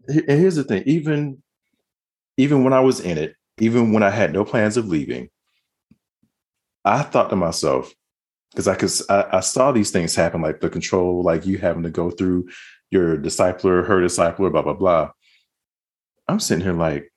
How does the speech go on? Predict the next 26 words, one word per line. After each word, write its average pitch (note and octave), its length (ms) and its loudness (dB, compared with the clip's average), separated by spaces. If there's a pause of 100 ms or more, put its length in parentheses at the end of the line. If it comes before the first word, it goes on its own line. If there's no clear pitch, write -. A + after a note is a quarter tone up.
I A#2+ 100 2
need D#3 240 2
to, G2+ 100 0
whoever C#3+ 420 0
she C3 240 0
ends G#2+ 180 0
up F#2 180 2
being F2 320 -4
for - 160 -8
me, E2 320 -6 (720)
she - 180 -2
gotta C#3+ 220 4
be G2+ 100 4
somebody F2+ 420 2
who's F2 220 -6
cool F#2+ 240 -2
enough E2+ 200 -2
to F#2 80 -2
where E2 240 0
we F#2 160 0
can F#2+ 160 -4
talk F#2+ 340 0
to F2 120 -6
each D#2+ 200 -6
other. C#2 400 -4 (240)
Like, D#2+ 200 0